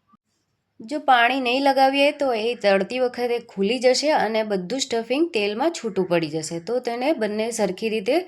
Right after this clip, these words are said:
ચોંટાડવાનું છે અને પછી કાંટા ચમચીની મદદથી બંનેને સરખી રીતે પેક કરી દઈશું.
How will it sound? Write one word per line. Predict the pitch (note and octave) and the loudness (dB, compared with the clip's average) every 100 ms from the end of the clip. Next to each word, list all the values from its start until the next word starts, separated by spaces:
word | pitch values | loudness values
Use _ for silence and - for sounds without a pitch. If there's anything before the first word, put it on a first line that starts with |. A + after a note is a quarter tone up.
| - - - | -8 -20 -4
ચોંટાડવાનું | F3+ F3+ G3+ A3+ A#3+ B3 | -2 2 4 4 2 -2
છે | B3 C#4+ - | -6 -6 -6
અને | - G#3+ | -4 -4
પછી | G3+ G3+ A3 | -4 -6 -6
કાંટા | F#3+ F#3 F3 B3+ | 2 2 4 0
ચમચીની | C4+ B3 A#3+ A3+ G#3+ F#3+ F#3+ | -2 -6 -4 -4 -4 -2 0
મદદથી | F#3 F3+ F#3+ F#3+ B3+ | 0 0 -2 -2 -8
બંનેને | A#3 F#3 F#3 F#3+ A3 | -2 0 0 0 -2
સરખી | A#3 E3+ E3+ F#3 | -4 -6 -4 -2
રીતે | E3+ F#3 D#4+ - _ _ _ _ _ _ _ _ _ _ _ _ _ _ _ _ _ _ _ _ _ _ _ - | -2 -2 -4 -6 _ _ _ _ _ _ _ _ _ _ _ _ _ _ _ _ _ _ _ _ _ _ _ -4
પેક | A#3+ A#3 | -4 -2
કરી | - E3+ | -4 -2
દઈશું. | E3 D#3+ D#3 D#3+ | -2 -6 -10 -18